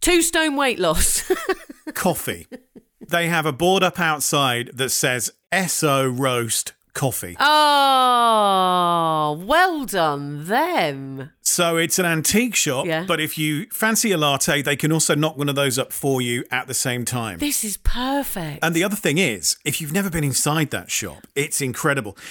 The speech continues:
Speaker 2: When they were taking it over, they stripped all the plasterboard off the walls, and behind it, they found all the Victorian wall panels, the genuine Victorian wall panels.
Speaker 1: Wow.
Speaker 2: So it looks incredible. And they've got some amazing antiques.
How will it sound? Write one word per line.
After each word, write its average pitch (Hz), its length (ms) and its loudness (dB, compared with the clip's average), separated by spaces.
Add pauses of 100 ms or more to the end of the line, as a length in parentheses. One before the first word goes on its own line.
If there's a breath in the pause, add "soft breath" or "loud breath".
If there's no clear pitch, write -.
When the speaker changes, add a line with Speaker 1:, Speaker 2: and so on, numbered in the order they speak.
(120 loud breath)
Speaker 2:
When 196 320 4
they 175 220 0
were 147 280 2
taking 151 400 0
it 127 100 0
over, 127 500 0
they 131 220 -2
stripped - 520 -4
all 151 200 0
the 120 80 -6
plasterboard 127 520 -2
off 113 160 -6
the 123 80 -8
walls, 120 420 -4
and 147 160 0
behind 196 520 2
it, 101 200 -8 (440 loud breath)
they 147 140 0
found 175 400 0 (120)
all 175 220 4
the 147 100 -4
Victorian 160 840 0
wall 175 320 2
panels, 104 520 -6
the 120 100 -8
genuine 147 540 2
Victorian 139 440 -2
wall 135 160 0
panels. 107 320 -6
Speaker 1:
Wow. 156 260 0
Speaker 2:
So 156 200 2
it 147 140 -4
looks 180 320 0
incredible. 131 480 -2
And 139 120 -4
they've 175 80 0
got 170 120 0
some 151 140 2
amazing 151 340 2
antiques. 131 380 -2